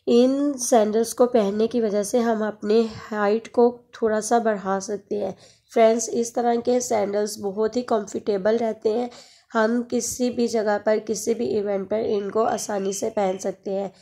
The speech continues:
अब रमज़ान चल रहा है, रमज़ान में इफ्तार पार्टी पे या फिर हम ईद पे भी इनको कैरी कर सकते हैं। अगर आपने अभी तक मेरे चैनल को सब्सक्राइब नहीं किया तो काइंडली मेरे चैनल को सब्सक्राइब कर लीजिए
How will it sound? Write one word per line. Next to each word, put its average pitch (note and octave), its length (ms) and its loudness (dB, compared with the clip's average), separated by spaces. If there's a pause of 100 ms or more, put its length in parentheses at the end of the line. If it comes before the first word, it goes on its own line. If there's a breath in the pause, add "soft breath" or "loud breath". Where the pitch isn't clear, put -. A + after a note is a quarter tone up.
(260 soft breath)
अब F#3+ 340 -4
रमज़ान G#3 680 0
चल A#3 200 0
रहा A3 180 0
है, G#3+ 180 0
रमज़ान G#3 440 -2
में G#3 240 -2
इफ्तार G3 380 -4 (100)
पार्टी G#3+ 340 0
पे A3 220 2 (400 loud breath)
या G3+ 220 0
फिर G#3 200 -2
हम G3 240 -2 (100)
ईद G#3+ 220 -2 (100)
पे A#3 120 6
भी G#3 180 -4
इनको G3+ 380 -2
कैरी F#3+ 300 -4
कर G3+ 160 -8
सकते - 420 -10
हैं। - 180 -10 (160)
अगर A#3 260 2
आपने G#3+ 400 4
अभी C4 180 2
तक C#4+ 260 0
मेरे G#3+ 260 4
चैनल G#3 380 -4
को B3+ 160 2
सब्सक्राइब G#3+ 640 -2
नहीं G3 240 -2
किया A#3+ 260 -2
तो C#4 160 -2
काइंडली G#3 360 -2
मेरे G3+ 260 -2
चैनल G3 360 -2
को G#3 240 -2
सब्सक्राइब G3 640 -8
कर G#3 120 -4
लीजिए G3+ 500 -2